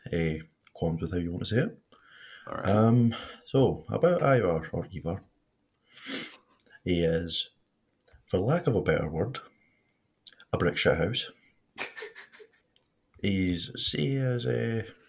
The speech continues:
Speaker 1: how, how do we put this? Lanky, he's six-foot-two, uh, weighs two, about two hundred and forty pounds, so he's, he's a very big boy.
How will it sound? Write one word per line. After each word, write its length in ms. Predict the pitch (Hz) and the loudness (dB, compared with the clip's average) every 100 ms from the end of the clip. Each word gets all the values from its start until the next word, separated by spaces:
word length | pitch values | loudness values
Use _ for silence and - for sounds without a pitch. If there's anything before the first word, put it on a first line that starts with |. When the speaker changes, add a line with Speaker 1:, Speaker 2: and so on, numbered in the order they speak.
| _ _ - - | _ _ -10 -2
Speaker 1:
how, 80 | 143 | 0
how 260 | 135 131 | 2 2
do 180 | 135 131 | 0 0
we 60 | 123 | -2
put 280 | - - - | -2 -4 -2
this? 380 | - - - - - - _ _ _ _ _ _ _ - - - - - - _ - - _ _ - | -2 -4 -6 -10 -14 -14 _ _ _ _ _ _ _ -14 -12 -12 -14 -16 -18 _ -20 -20 _ _ 4
Lanky, 480 | 101 113 117 127 143 | 6 8 6 2 2
he's 240 | 101 - | 0 2
six-foot-two, 960 | 82 - - 170 - - 160 139 - - | 2 0 -2 -2 -2 -2 0 -2 -4 -4
uh, 280 | 110 110 110 | 0 4 4
weighs 340 | 107 113 107 - | 4 0 0 -6
two, 300 | - 208 - | -4 -2 0
about 260 | 185 202 | -2 -4
two 100 | - | -2
hundred 200 | 156 143 | 0 -2
and 100 | 127 | -6
forty 220 | - - | -6 -10
pounds, 400 | - 85 87 107 127 | -8 -10 -10 -8 -6
so 220 | 107 - | -4 -2
he's, 260 | 113 117 | -2 -4
he's 200 | - 190 202 | -4 -2 0
a 40 | |
very 240 | 240 233 | 2 2
big 220 | 196 147 104 | 2 2 4
boy. 260 | 87 - | 4 2